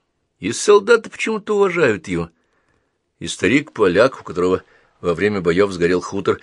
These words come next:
соглашается разговаривать только с ним. Сюжетная схема, дружба хитреца и романтика,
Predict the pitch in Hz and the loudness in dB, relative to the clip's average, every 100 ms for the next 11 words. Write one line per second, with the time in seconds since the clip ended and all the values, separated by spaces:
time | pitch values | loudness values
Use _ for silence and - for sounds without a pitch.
0 | - - 101 85 85 95 95 101 - 90 | -14 -16 -10 -6 -4 2 2 2 -2 -10
1 | _ _ 90 82 92 95 90 107 - 90 | _ _ -8 0 2 2 -2 -4 -4 -6
2 | - 80 95 - _ _ _ _ _ _ | -6 -8 -10 -14 _ _ _ _ _ _
3 | _ _ _ _ _ _ _ - 87 101 | _ _ _ _ _ _ _ -10 0 4
4 | 104 107 110 101 - - 202 220 127 90 | 4 4 2 0 -6 0 2 4 2 -2
5 | 107 214 139 101 - 90 92 92 - 87 | -4 -4 -4 -6 -6 -8 -6 -4 2 4
6 | 87 92 165 185 - 151 | 4 2 0 -2 -6 -14